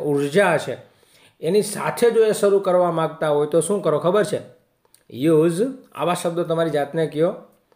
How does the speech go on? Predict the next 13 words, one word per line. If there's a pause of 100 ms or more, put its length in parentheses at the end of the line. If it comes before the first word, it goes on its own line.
(640)
"I
have
no
expectations (540)
and
I
will
deal
with (420)
whatever
happens
when
it